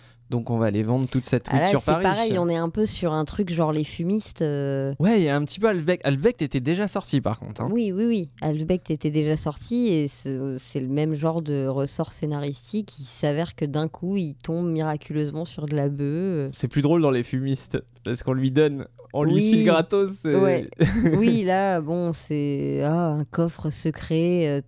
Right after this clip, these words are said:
Speaker 2: tombe de
Speaker 1: Alors évidemment, avant, avant de se mettre en route et de la vendre, ils vont la goûter.
Speaker 2: Ouais, enfin, euh, Scotch va la goûter.
Speaker 1: Scotch va la goûter. Est-ce que tu peux nous décrire les effets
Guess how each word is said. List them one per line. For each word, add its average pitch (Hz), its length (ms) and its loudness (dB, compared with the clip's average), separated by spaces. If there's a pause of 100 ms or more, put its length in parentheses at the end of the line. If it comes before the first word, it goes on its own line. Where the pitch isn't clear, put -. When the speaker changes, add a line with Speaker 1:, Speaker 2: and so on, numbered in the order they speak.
Speaker 2:
tombe 160 220 -2
de 135 460 -2
Speaker 1:
Alors 135 120 4
évidemment, 139 460 2
avant, 135 420 -2
avant 135 260 -2
de 139 60 -6
se 131 140 -6
mettre 127 220 -2
en 123 60 2
route 123 220 -2
et 120 120 0
de 123 60 -10
la 117 100 0
vendre, 139 440 -2 (240)
ils 117 120 -10
vont 117 120 -4
la 117 120 0
goûter. 117 360 0
Speaker 2:
Ouais, 160 280 2
enfin, 151 400 -2
euh, 151 260 -2
Scotch - 380 -4
va 156 100 0
la 151 100 0
goûter. 147 300 -4
Speaker 1:
Scotch 165 280 0
va 135 100 0
la 127 80 2
goûter. 120 420 -4
Est-ce - 100 0
que - 80 0
tu - 80 -4
peux 175 120 2
nous 156 120 2
décrire 139 600 0
les 120 340 2
effets 147 480 0